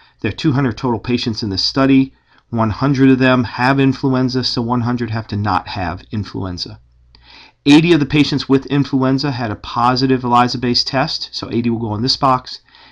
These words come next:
as did five of the patients without influenza, so five will go in that box. And then everything else just has to add up, so we'll have ninety-five here,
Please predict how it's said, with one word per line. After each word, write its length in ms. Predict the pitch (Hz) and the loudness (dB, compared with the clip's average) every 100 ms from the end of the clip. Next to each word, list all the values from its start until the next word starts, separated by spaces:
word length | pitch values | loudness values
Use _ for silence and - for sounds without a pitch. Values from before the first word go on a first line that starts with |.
| - | -4
as 220 | 123 127 | 0 0
did 200 | 110 117 | 2 0
five 320 | - 117 120 123 | 2 4 4 4
of 60 | |
the 60 | 113 | -2
patients 500 | - 117 - 110 - - | -4 -4 -4 -8 -8 -8
without 400 | 110 107 113 - | -6 -2 -2 -2
influenza, 500 | 107 - 104 98 104 | -8 -6 -8 -8 -8
so 160 | - | -8
five 340 | 107 - 110 110 | -8 -2 -2 -2
will 60 | |
go 180 | 107 107 | -4 -6
in 100 | 101 | -4
that 200 | 95 98 | -4 -6
box. 400 | - - - - _ _ - - - - | -8 -10 -10 -14 _ _ -20 -20 -20 -12
And 100 | - | -2
then 120 | 262 247 | 0 2
everything 320 | 165 165 151 | 0 0 2
else 160 | 147 | 2
just 180 | - 139 | 2 0
has 200 | 131 123 | 0 -2
to 100 | - | 0
add 180 | 117 113 | -2 0
up, 160 | 98 - | -2 -2
so 140 | 110 | -6
we'll 80 | 104 | -4
have 120 | 104 | -4
ninety-five 540 | 104 104 101 101 87 | -4 -4 -4 -4 -4
here, 460 | - 196 185 175 - | -4 -2 0 0 -6